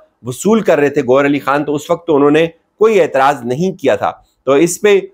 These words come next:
आ, जज साहब ने ये कहा कि वकील गौहर अली खान ने ख्वाजा हारिस से पूछकर सवालनामा जो है वो, आ, म-, वसूल किया था और उस वक्त उन्होंने कोई एतराज़ नहीं किया था। और, आ, इसके बाद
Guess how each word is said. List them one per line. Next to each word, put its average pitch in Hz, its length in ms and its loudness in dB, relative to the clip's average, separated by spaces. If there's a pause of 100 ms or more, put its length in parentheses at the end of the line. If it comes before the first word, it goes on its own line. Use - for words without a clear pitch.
(200)
आ, 143 220 4
जज 127 300 -4
साहब 151 200 -2
ने 160 80 0
ये 160 120 0
कहा 147 160 -2
कि 160 140 -6
वकील 147 340 -4
गौहर 139 240 2
अली 151 160 0
खान 143 260 -2
ने 175 160 0
ख्वाजा 139 560 -2
हारिस 156 300 -2
से 175 100 -2
पूछकर 185 600 -2 (260)
सवालनामा 135 640 0 (320)
जो 117 160 -2
है 139 120 2
वो, 143 280 0
आ, 120 300 2 (160)
म-, 104 380 -4
वसूल 156 320 -4
किया 143 220 -2
था 170 120 0
और 147 120 0
उस 143 120 -2
वक्त 156 180 -6
उन्होंने 151 300 0 (240)
कोई 170 140 2
एतराज़ 135 460 0
नहीं 127 280 -2
किया 120 220 -2
था। 101 280 -6 (260)
और, 131 320 2 (480)
आ, - 120 0 (100)
इसके 190 260 -4
बाद 165 340 0